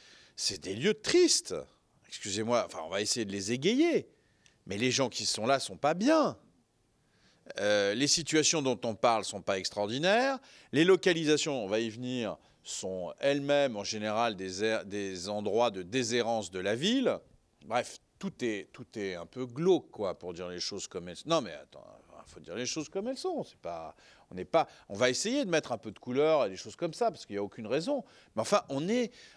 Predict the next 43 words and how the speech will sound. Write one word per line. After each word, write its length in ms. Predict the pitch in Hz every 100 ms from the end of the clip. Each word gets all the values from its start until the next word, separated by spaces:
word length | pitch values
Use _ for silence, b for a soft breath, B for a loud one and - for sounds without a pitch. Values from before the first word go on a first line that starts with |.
| -
on 140 | 143
est 100 | 185
dans 140 | 156
les 140 | 156 143
soubassements 600 | - 190 143 131 - 117
de 60 | 143
la 100 | 220
ville. 300 | 285 302 165
On 80 |
n'est 160 | 120 107
pas, 460 | - 202 247 247 -
euh, 440 | 104 107 104 104 98 B B
sur 260 | - - 117
les 120 | 113
Champs-Élysées, 960 | - 117 104 101 104 113 170 208 220
euh, 160 | 196 131
boulevard 400 | 117 113 120 117
Saint-Germain, 880 | 113 104 101 110 139 208 226 226 214
euh, 320 | 165 135 123 B B B -
ou 80 | 113
place 240 | 147 139
de 80 | 117
la 100 | 95
Bastille, 560 | 139 220 - 339 240 131
hein. 200 | 175 208 _
Bon, 220 | 110 147 - B B B B B B
c'est, 520 | - - 202 180 139 90
on 140 | 151
est 100 | 220
là. 300 | 175 110 80 -
Donc, 240 | 196 190 - - _
vraiment, 460 | - 190 214 170 87 50 _ - -
et 180 | 180 180
à 100 | 196
qui 180 | - 277
on 120 | 185
s'adresse ? 640 | - 120 110 113 98 - -
On 40 |
ne 40 | -
s'adresse 340 | 98 85 85
pas 200 | - 85 -
aux 180 | 180
gens, 440 | 233 330 294 127